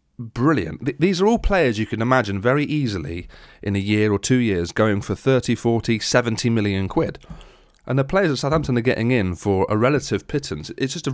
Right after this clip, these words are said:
r-, very well-run scouting department. Um, of course you're gonna have misfires, that happens. Occasionally you will sign a player that doesn't quite work out. But if you play the percentages like Southampton are doing, I think they, you know, it,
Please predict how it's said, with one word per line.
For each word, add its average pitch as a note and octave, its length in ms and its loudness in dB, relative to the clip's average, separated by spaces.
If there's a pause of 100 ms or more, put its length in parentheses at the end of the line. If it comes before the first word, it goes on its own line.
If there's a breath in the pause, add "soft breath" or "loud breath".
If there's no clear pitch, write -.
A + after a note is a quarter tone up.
r-, C#3+ 140 -8
very C#3+ 300 -4
well-run A#2 800 0 (300 loud breath)
scouting G#2 480 -2
department. - 520 -6 (520 soft breath)
Um, G#2 420 -4
of C#3 100 -6
course - 240 2
you're A2+ 60 -2
gonna G2+ 280 -2 (720)
have F#2 220 -2
misfires, G2+ 640 0
that C#3 120 2
happens. C3 560 -4 (280)
Occasionally A#2 480 2
you A2+ 100 0
will A2 140 0
sign G2+ 220 0
a F2+ 40 -6
player G2 160 -2
that F#2 80 0
doesn't F#2 180 -4
quite F#2 220 -4
work F2+ 240 -6
out. F2 240 -4 (520 loud breath)
But A#2 100 0
if B2 60 2
you C3+ 60 0
play F3 120 4
the C#3+ 60 2
percentages B2+ 480 2
like G#2 140 2
Southampton A#2 420 0
are G#2 40 0
doing, A#2 340 0
I A#2 60 0
think C3+ 180 -6
they, B2 220 -2 (140)
you - 180 -4
know, G2+ 240 0
it, - 180 -10